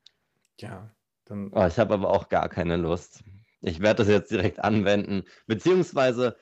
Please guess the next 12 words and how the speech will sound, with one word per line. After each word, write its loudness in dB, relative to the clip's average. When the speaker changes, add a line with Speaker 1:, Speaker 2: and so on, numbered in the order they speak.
Speaker 2:
heute 0
ist -4
es -8
überhaupt -2
gar -2
nicht -4
so -6
das -6
Problem, -6
denn 2
ich -2
muss. 2